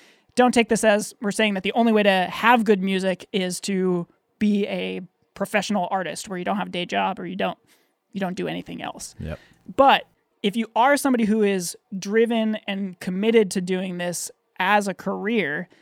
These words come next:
Speaker 1: and making it on your own terms, then you should keep listening, because that's really what we're gonna try and do with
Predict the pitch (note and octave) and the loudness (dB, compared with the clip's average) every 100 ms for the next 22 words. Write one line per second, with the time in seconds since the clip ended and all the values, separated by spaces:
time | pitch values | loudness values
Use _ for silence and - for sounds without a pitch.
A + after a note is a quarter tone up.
0 | _ _ _ G3 F#3+ F#3 F3+ - _ _ | _ _ _ -2 0 -4 -8 -14 _ _
1 | - G3 G#3 A#3+ A3+ A3 G3+ F#3 - - | -6 -2 0 0 0 0 0 -2 -4 -14
2 | _ - G#3 A3+ A#3 A3 A3+ G3+ G3 - | _ 2 4 6 4 2 -2 -4 -4 -6
3 | F#3+ F3+ F3 F3 - - _ _ - G3+ | -6 -6 -8 -10 -12 -14 _ _ -2 0
4 | F#3+ F#3 F#3 E3 _ _ _ _ _ - | 2 -2 -6 -10 _ _ _ _ _ -6
5 | F#3+ G3+ - A#3 - G3 F#3+ F3+ E3 E3 | -4 -4 -4 -4 -2 -4 -4 -6 -8 -10
6 | F#3 F3+ F3 - - - G3 - F#3+ G3+ | -10 -8 -8 -10 -8 -4 -4 -4 -2 2
7 | G3+ G3 F#3+ F3+ G3 G3+ G3+ F#3+ F#3 - | 2 2 -2 -4 -4 -4 -4 -8 -8 -6
8 | G3 F#3+ F3+ F3+ E3 _ _ _ - F3 | 0 2 2 -2 -8 _ _ _ -6 -4
9 | F#3+ F3+ F3+ - - G3 E3 - | -2 -4 -6 -8 -6 -4 -4 -10